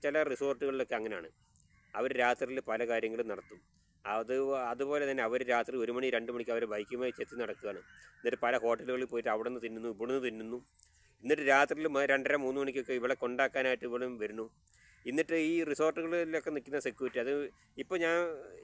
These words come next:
എടുത്ത് പറയേണ്ട കാരണം വെച്ചാൽ എറണാകുളത്ത് ഉള്ള റിസോർട്ടുകളിലൊക്കെ, ചില റിസോർട്ടുകൾ എങ്ങനെയാണെന്ന് വെച്ചാൽ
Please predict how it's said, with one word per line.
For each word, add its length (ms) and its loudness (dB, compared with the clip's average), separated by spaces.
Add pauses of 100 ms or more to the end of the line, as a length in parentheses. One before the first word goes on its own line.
(140)
എടുത്ത് 180 -2
പറയേണ്ട 280 2
കാരണം 220 2
വെച്ചാൽ 200 0
എറണാകുളത്ത് 500 0 (280)
ഉള്ള 180 0
റിസോർട്ടുകളിലൊക്കെ, 640 -2
ചില 220 -2
റിസോർട്ടുകൾ 520 -4
എങ്ങനെയാണെന്ന് 600 -2
വെച്ചാൽ 200 -4